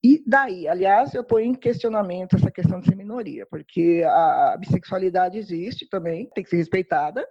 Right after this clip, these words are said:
Então, eu não sei se somos tão minoria no sentido de ou-, de mulheres bissexuais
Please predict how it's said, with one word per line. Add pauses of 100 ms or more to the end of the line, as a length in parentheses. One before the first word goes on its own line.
(520)
Então,
eu
não
sei
se
somos
tão
minoria
no
sentido (340)
de
ou-,
de
mulheres
bissexuais